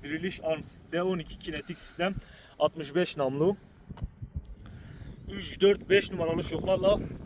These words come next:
grupman testleri yapacağım. İleriye koyduğumuz, e, hedefe atacağız. Sadece karton bizim hedefimizdedir. Tam kırk metre burası.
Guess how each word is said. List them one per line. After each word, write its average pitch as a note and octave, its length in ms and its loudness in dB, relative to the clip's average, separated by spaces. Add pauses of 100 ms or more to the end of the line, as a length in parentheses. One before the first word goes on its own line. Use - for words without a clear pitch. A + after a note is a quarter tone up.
(160)
grupman F#3+ 360 -4
testleri E3+ 340 -4
yapacağım. - 500 -4 (680)
İleriye D#3 300 -4
koyduğumuz, E3 500 -4 (500)
e, C#3+ 280 4 (300)
hedefe D3 300 -2
atacağız. D3+ 420 0 (600)
Sadece F3+ 340 2
karton E3 460 2
bizim D3 260 -10 (100)
hedefimizdedir. - 840 -6 (580)
Tam G#3+ 220 0
kırk - 220 -2
metre F#3 380 0 (340)
burası. D#3+ 440 0